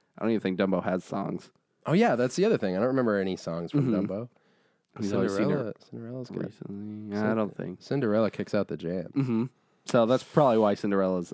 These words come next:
Speaker 1: obviously higher up, 'cause
Speaker 2: Yeah.
Speaker 1: it's got memorable songs. But
Speaker 2: Yeah.
Speaker 1: and how about Renaissance? I might have to pull up the list of Renaissance just to see.
Speaker 2: Right.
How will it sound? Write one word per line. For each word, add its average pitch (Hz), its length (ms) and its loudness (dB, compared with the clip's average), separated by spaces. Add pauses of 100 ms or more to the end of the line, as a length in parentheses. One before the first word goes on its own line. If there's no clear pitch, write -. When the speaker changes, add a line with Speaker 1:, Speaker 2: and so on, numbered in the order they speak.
Speaker 1:
obviously 90 460 -4
higher 90 260 -4
up, 92 100 -2
'cause 92 100 0
Speaker 2:
Yeah. 90 240 0
Speaker 1:
it's 87 80 -2
got 95 200 0
memorable 92 460 -4
songs. 87 500 -6
But 90 220 0
Speaker 2:
Yeah. 78 60 -10 (360)
Speaker 1:
and 95 100 -6
how 110 120 0
about 98 280 2
Renaissance? 90 920 -4 (560)
I - 40 2
might 170 160 6
have 185 120 6
to - 40 -8
pull 156 140 6
up 135 80 4
the 120 100 -2
list 120 280 0
of 104 60 2
Renaissance 117 580 0
just - 220 -10
to 117 80 -8
see. 101 440 -2
Speaker 2:
Right. 120 480 0